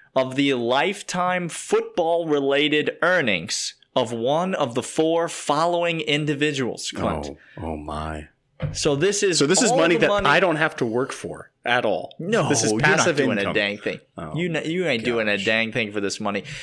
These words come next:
Speaker 1: The money is going to be equivalent to one percent of all the money from playing football that one of these four individuals makes. And all you have to do, Clint, is choose your gravy train. Choose which gravy train you are going to
Speaker 2: Whose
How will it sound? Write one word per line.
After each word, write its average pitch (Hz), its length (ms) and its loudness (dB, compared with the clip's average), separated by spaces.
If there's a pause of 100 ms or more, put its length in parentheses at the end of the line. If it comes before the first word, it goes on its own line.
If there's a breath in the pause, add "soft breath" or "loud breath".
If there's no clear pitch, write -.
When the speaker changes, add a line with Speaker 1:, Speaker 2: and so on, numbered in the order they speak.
(440 loud breath)
Speaker 1:
The 147 100 2
money 220 320 0
is 147 100 0
going 139 220 -2
to 139 80 -8
be 131 100 0
equivalent 131 440 -2
to 139 80 -2
one 180 380 -2
percent 139 720 -2
of 131 160 -2 (100)
all 214 300 0
the 233 100 0
money 190 680 -4
from 139 320 -2
playing 190 400 0
football 90 640 -4 (960 soft breath)
that 127 200 0
one 180 360 -2
of 139 140 -2
these 123 240 0
four 117 320 -2
individuals 110 580 -4
makes. 170 220 -2 (220 loud breath)
And 135 140 0
all 196 180 0
you 220 140 -2
have 143 120 -2
to 151 100 -4
do, 160 200 -2
Clint, 190 440 -4
is 110 260 -2
choose 196 680 -2
your 160 380 0
gravy 139 460 2
train. 98 380 0 (280)
Choose 220 480 -2
which 277 220 -2
gravy 156 320 2
train 127 340 0
you 123 140 -2
are 123 60 0
going 117 240 -2
to 123 80 -2
Speaker 2:
Whose 143 100 4